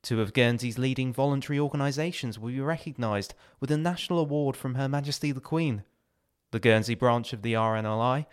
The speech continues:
and the Creative Learning in Prison will receive the Queen's Award for Voluntary Service, the equivalent of an M B E for volunteer groups.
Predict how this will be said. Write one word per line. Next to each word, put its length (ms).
and 100
the 60
Creative 480
Learning 360
in 120
Prison 460
will 100
receive 380
the 60
Queen's 340
Award 340
for 140
Voluntary 480
Service, 560
the 120
equivalent 520
of 80
an 80
M 160
B 260
E 40
for 100
volunteer 560
groups. 520